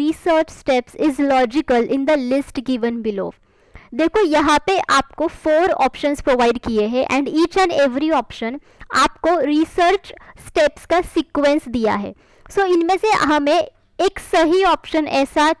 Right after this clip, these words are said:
चूज़ करना है जिसमें हमें लॉजिकल करेक्ट रिसर्च स्टेप्स के सीक्वेंसेस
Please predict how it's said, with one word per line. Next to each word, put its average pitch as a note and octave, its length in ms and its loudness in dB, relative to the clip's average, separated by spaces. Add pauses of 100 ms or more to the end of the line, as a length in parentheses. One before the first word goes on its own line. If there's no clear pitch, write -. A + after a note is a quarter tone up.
चूज़ D#4 320 -4
करना A3+ 380 -2
है A3 260 -4 (300)
जिसमें D4+ 560 0
हमें D4 440 0 (280)
लॉजिकल D4 840 2 (400)
करेक्ट F4 480 2 (320)
रिसर्च D#4 640 0
स्टेप्स - 480 -2
के C4 180 0
सीक्वेंसेस C#4+ 880 -2